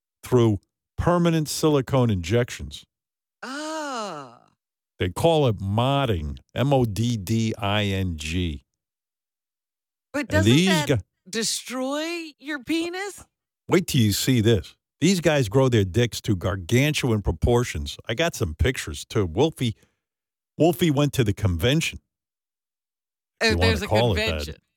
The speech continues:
Speaker 1: Uh, for everything. In America, there's a convention because people can find each other
Speaker 2: Yeah.
Speaker 1: now on the internet. Wolfie went to this event for penis modding.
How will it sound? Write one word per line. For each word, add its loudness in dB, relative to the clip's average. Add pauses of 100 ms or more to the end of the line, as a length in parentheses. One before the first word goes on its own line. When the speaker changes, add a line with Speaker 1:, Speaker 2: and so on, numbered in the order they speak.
(180)
Speaker 1:
Uh, 0
for 4
everything. -2 (280)
In -4
America, 2
there's -2
a -2
convention -2
because -2
people -2
can -8
find 0
each 0
other 2
Speaker 2:
Yeah. -4
Speaker 1:
now -4
on -2
the 0
internet. -2
Wolfie 0 (680)
went 2
to 4
this 0
event 0
for -2
penis 2
modding. -2